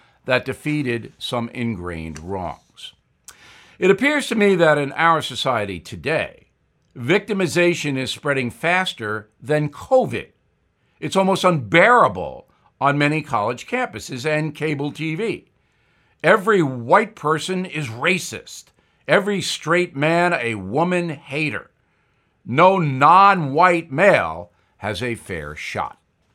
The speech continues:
Everything that goes wrong in a person's life can be blamed on someone else. White supremacy did it. Homophobia caused it.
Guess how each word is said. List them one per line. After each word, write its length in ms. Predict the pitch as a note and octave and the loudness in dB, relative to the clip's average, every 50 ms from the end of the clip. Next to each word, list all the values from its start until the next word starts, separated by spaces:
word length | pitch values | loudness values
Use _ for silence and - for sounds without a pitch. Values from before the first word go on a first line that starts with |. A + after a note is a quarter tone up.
| _ _ _ _ _ _ _ _ _ _ _ _ _ - | _ _ _ _ _ _ _ _ _ _ _ _ _ 2
Everything 460 | F3 G#3 A3 A#3+ B3 A3+ - A#3 A3 | 2 4 4 2 0 -2 -2 -2 0
that 120 | A3 A3+ F#3 | 0 0 0
goes 280 | G#3+ A3+ A3 G#3 D3+ | 2 2 0 0 0
wrong 420 | F3 G#3+ A#3+ A#3 G#3 F3 C#3+ B2+ A2+ | 2 4 6 8 8 8 6 4 0
in 60 | G#2 | -6
a 40 | - | -10
person's 520 | - - E3 E3 D#3+ E3 D#3+ D3+ C#3 - | -8 -6 -6 -6 -4 -6 -8 -10 -10 -4
life 340 | D#3 F3 F3+ D3 G#2 - - | 0 2 2 2 0 -2 -6
can 140 | - A#2 A2+ | -8 -6 -6
be 100 | B2 C3 | -6 -6
blamed 420 | A2 A#2 A#2+ A#2+ A#2+ B2+ C3+ C#3 | -6 -6 -4 -4 -2 -2 -2 -2
on 160 | C#3+ C#3+ C#3+ | -2 -4 -4
someone 380 | C#3 - D3+ D#3 E3 E3+ F3+ G3+ | -4 -4 -6 -4 -4 -2 0 2
else. 420 | A3+ G3 C3+ - - - - - _ _ _ _ _ _ _ _ _ - | 4 4 4 2 -2 -12 -20 -20 _ _ _ _ _ _ _ _ _ 0
White 300 | - C#3 F3+ G3+ - - | 2 4 4 4 2 -2
supremacy 800 | - - G3 G3 - - F3+ G3 G3+ G3 F#3 - - D#3+ D#3+ C#3+ | -2 -2 -2 -2 0 2 2 4 4 4 2 0 0 -2 -2 -2
did 220 | G#2+ C3 C#3 B2 | 0 0 0 0
it. 140 | G#2+ F#2 - - - - _ - | 0 -4 -8 -12 -20 -12 _ 4
Homophobia 1120 | G#3 A3+ A#3+ B3+ B3 B3 B3 A#3+ A#3 - - A#3 A#3+ A#3+ A#3 A3 E3 F3 D#3+ C#3+ C3 - | 6 8 8 8 8 8 8 6 6 6 6 6 8 8 8 8 6 4 4 4 2 0
caused 480 | - - C3+ B2+ A#2+ A#2 A2+ G2 - - | 0 2 4 4 4 4 2 -2 -6 -10
it. 240 | F#2+ D2+ - _ | -12 -12 -14 _